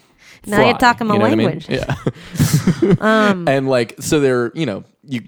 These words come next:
Speaker 2: you kinda slicing into 'em. It's certainly not something you're, like, picking up and just chomping down on. It's more of, like,
Speaker 1: So
Speaker 2: a
Speaker 1: it's more of,
Speaker 2: bowl.
Speaker 1: like, a sort of mini log?
Speaker 2: It's like a mini log, yeah, like a small poop as
Speaker 1: Like a s-,
Speaker 2: well,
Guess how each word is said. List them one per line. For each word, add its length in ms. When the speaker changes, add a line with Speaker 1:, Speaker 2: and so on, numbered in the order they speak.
Speaker 2:
you 140
kinda 260
slicing 580
into 200
'em. 100
It's 120
certainly 300
not 160
something 180
you're, 80
like, 200
picking 280
up 220
and 120
just 180
chomping 380
down 240
on. 140
It's 160
more 140
of, 60
like, 80
Speaker 1:
So 100
Speaker 2:
a 20
Speaker 1:
it's 120
more 200
of, 40
Speaker 2:
bowl. 60
Speaker 1:
like, 120
a 80
sort 200
of 160
mini 280
log? 420
Speaker 2:
It's 140
like 100
a 40
mini 260
log, 360
yeah, 120
like 120
a 40
small 280
poop 400
as 140
Speaker 1:
Like 80
a 20
s-, 60
Speaker 2:
well, 120